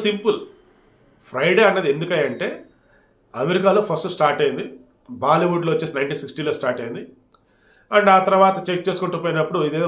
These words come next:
బాగానే ఉందని చెప్పేసి అంతా అదే ఫిక్స్ అయ్యి అదే రిలీజ్ చేసుకుంటా పోతా ఉన్నారు. ఒకవేళ ఫ్రైడే కాకుండా మిగతా రిలీజ్ చేస్తున్నారు అంటే అయితే పండుగ రోజుల్లో ఉండటం వల్ల ఎప్పుడు పడితే అప్పుడు రిలీజ్ చేస్తారు.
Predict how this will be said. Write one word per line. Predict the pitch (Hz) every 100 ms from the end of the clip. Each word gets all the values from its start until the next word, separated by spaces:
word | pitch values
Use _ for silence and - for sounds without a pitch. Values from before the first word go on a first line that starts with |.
| 147
బాగానే | 139 160 165
ఉందని | 160 147 139
చెప్పేసి | 139 151 156
అంతా | 131 156
అదే | 139 135
ఫిక్స్ | 135 -
అయ్యి | 139 -
అదే | 143 143
రిలీజ్ | 135 127
చేసుకుంటా | 131 - 120 196 208
పోతా | 107 196 -
ఉన్నారు. | 90 - _ _ _ _ _ _ 139
ఒకవేళ | 156 165 214 208
ఫ్రైడే | 160 170 196 208
కాకుండా | 185 190
మిగతా | 151 170 190 175
రిలీజ్ | 139 170 170
చేస్తున్నారు | 156 160 170 175 139
అంటే | 113 240 - 123
అయితే | 127 -
పండుగ | 123 123 175
రోజుల్లో | 175 175 202 208 170
ఉండటం | 143 160 170
వల్ల | 170 208
ఎప్పుడు | - 165
పడితే | 170
అప్పుడు | 143 143
రిలీజ్ | 147 139
చేస్తారు. | - 101